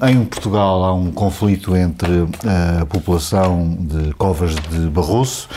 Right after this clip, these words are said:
eh, e o progresso, digamos assim. Ou seja, as pessoas não estão muito convencidas que a exploração de lítio, que é essencial para fazer, eh,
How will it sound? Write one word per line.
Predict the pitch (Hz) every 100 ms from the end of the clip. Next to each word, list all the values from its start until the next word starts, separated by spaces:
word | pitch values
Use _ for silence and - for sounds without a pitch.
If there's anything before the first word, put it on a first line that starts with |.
| - - - - 113 127 107 98
eh, | 104 92 92
e | 127 95 90 95
o |
progresso, | 92 98 98 107 - - -
digamos | 87 80 80 78
assim. | 78 98 98 - - - -
Ou | 92
seja, | 82 95 90
as | 82
pessoas | - - 98 98 85
não | 98 98 98
estão | 92 - 98
muito | 101 92
convencidas | 95 87 76 95 87 78
que | -
a | 85
exploração | 80 - 90 80 - 90
de | 80 85
lítio, | 104 110 - 95 90 - - _
que | -
é | 80 76
essencial | - 85 80 - 87 85
para | 82
fazer, | 76 80 78 82 78
eh, | 78 76